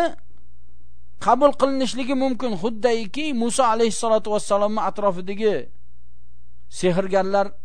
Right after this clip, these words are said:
tavbasi qabul qilingandek, tavbasi qabul qilinishligi mumkin. Lekin bu amallar nima? Ko'pincha qozini hukmiga qaytadi. Ba'zi bir vaqtlarda qozi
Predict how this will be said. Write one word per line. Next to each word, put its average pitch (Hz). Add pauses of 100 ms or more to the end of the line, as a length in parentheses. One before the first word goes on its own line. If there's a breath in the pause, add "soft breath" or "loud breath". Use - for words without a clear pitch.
(140)
tavbasi 180
qabul 175
qilingandek, 175 (680)
tavbasi 160
qabul 175
qilinishligi 175
mumkin. 185 (1400)
Lekin 208
bu 226 (380)
amallar 180
nima? 196 (880)
Ko'pincha 180
qozini 190 (440)
hukmiga 175
qaytadi. 165 (1000)
Ba'zi 214
bir 214
vaqtlarda 196 (960)
qozi 196